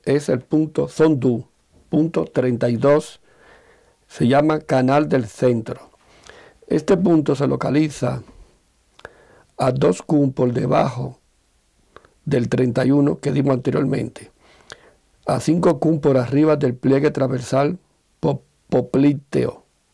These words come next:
popliteo, entre el, entre el músculo lateral externo femoral y el bíceps femoral. Este punto,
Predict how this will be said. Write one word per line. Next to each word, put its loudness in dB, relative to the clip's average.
popliteo, -2
entre 2
el, 0
entre 2
el 2
músculo 0
lateral 2
externo -2
femoral 0
y 0
el -2
bíceps 0
femoral. -2
Este 2
punto, 2